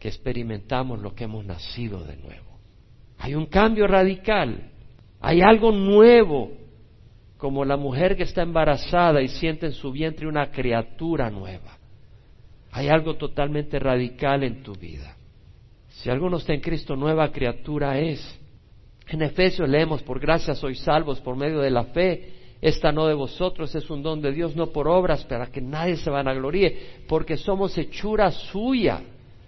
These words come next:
Creados en Cristo Jesús para hacer buenas obras, las cuales Dios preparó de antemano para que anduviéramos en ellas. Somos hechura suya, poima en el griego, que quiere decir una obra de arte,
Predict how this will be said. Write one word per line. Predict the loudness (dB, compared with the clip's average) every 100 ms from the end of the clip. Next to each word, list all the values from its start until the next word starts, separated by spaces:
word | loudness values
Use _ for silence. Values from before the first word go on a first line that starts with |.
| -20 -16
Creados | 0 8 8 8 6
en | 0 2
Cristo | 4 4 2 0
Jesús | 0 -2 -4
para | 0 2
hacer | 2 0
buenas | 0 0 -2 0
obras, | 2 2 2
las | 0 0
cuales | -2 -2 -4
Dios | -6 -6 -4
preparó | -4 -2 -2
de | -2
antemano | -4 -6 -4 -4 -4 -4
para | -6 -6
que | -8
anduviéramos | -10 -8 -8 -8 -10 -8
en |
ellas. | -6 -6 -8 -14
Somos | -12 -6 -4 -4 -6
hechura | -8 -10 -12 -10 -6 -6
suya, | -6 -6 -6 -6
poima | -4 -2 -2 -4 -4 -6 -10 -18
en | -18 -14
el | -12 -10
griego, | -6 -4 -6 -8 -14 -20 -12
que | -8
quiere | -4 -2
decir | -2 -2 -4
una | -4 -6 -4
obra | -4 -2 -2 -4 -8 -20 -14
de | -10
arte, | -6 -6 -8 -12 -18